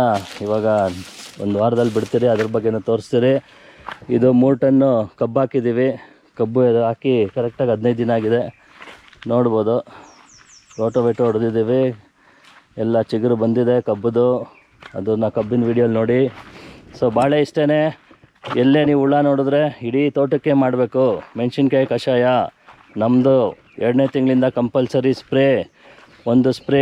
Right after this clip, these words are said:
ಹೊಡೆಯೋದು, ಒಂದು ಡೋಸು ಬುಡಕ್ಕೆ ಹಾಕೋದು, ಎರಡೂ ಮಾಡಿ ಹುಳಕ್ಕೆ ಸ್ಪ್ರೇ ಜೊತೆಗೇನೆ ಮೆಣಸಿನ್ಕಾಯಿ ಕಷಾಯ ಮಿಕ್ಸ್ ಮಾಡ್ಕೊಂಬಿಟ್ರೆ all in one, ಎರಡನ್ನೂ ಸೇರಿ ಆಗ್ಬಿಡುತ್ತೆ. So ಹುಳ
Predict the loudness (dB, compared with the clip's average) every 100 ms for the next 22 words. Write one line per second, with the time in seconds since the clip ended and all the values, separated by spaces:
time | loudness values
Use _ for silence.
0 | 2 2 0 2 2 2 -2 -8 -8 -2
1 | -2 0 -2 0 0 0 -4 -8 -2 0
2 | 0 -2 -2 -4 -6 -14 -20 -20 _ _
3 | -2 0 2 2 2 2 2 0 -2 _
4 | _ _ -12 -2 0 0 0 0 0 -4
5 | -14 _ _ -2 0 0 0 0 0 2
6 | 0 -2 -4 -2 -2 -2 0 0 -2 -4
7 | -4 -4 -2 -4 -2 0 -2 -4 -16 _
8 | _ _ -4 0 0 2 0 -2 -6 -14
9 | -8 -4 -4 -4 -6 -4 -2 0 -2 -4
10 | -6 -4 -2 -4 -8 _ _ -20 _ _
11 | -20 -20 _ -4 -2 0